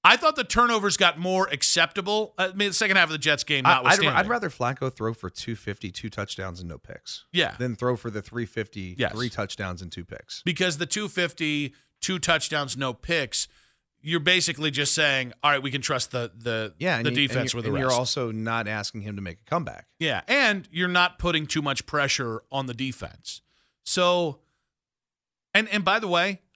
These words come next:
Speaker 1: I still think there's a world because of the fit system, uh, system-wise and because of the talent you have around him.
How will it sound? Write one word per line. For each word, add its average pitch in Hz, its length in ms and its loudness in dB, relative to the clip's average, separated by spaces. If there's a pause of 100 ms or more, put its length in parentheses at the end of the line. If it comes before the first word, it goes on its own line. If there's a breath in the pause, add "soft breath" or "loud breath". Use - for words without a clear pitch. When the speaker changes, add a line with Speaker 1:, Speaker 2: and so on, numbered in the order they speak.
(160)
Speaker 1:
I 160 80 2
still 190 260 0
think 190 260 -2
there's 165 240 2
a 151 60 -2
world 117 580 -2
because 135 400 -2
of 123 120 -4
the 123 100 -4
fit - 420 -2
system, 151 600 0 (100)
uh, 143 120 0
system-wise 117 920 -2 (440 soft breath)
and 156 180 -2
because 165 480 0
of 139 100 -4
the 131 80 -6
talent 170 540 0
you 151 120 -4
have 143 240 -2
around 135 500 0
him. 82 120 -16